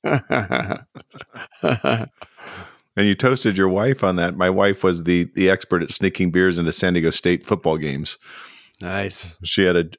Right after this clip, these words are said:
Speaker 2: the perfect jacket, and she could just load the sleeves up with, with cans of beer and then put it over her shoulders and, and managed to just walk in. They'd frisk, uh, all the guys down, and she'd walk right in with,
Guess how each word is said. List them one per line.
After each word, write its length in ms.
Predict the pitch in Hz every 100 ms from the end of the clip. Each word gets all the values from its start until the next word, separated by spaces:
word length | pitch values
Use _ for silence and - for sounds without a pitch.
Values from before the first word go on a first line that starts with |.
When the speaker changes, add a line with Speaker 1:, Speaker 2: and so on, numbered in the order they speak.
| -
Speaker 2:
the 140 | 82
perfect 500 | - 110 110 98 87
jacket, 420 | 95 87 90 82
and 80 | 71
she 120 | -
could 140 | 85 80
just 220 | 87 -
load 280 | 87 95 90
the 80 |
sleeves 440 | 92 - 87 92 80
up 220 | 78 -
with, 160 | 82 -
with 180 | 82 76
cans 300 | - 90 90
of 100 | 85
beer 440 | 76 85 82 76 - _
and 120 | 87
then 140 | 85 76
put 160 | 98
it 100 | 90
over 240 | 87 80 80
her 140 | 85
shoulders 560 | - 92 90 82 78 82
and, 180 | 78 - - - - - - -
and 180 | 82
managed 380 | 87 87 85 -
to 100 | 80
just 240 | 78 90 -
walk 300 | 85 82 90
in. 160 | 87
They'd 180 | 87 90
frisk, 460 | - 101 - - -
uh, 240 | 85 87 -
all 120 | 92
the 80 | 95
guys 360 | 90 92 95
down, 240 | 85 90 92
and 120 | 80
she'd 200 | - 92
walk 280 | 90 90 -
right 220 | 87 90
in 160 | 92 90
with, 180 | 82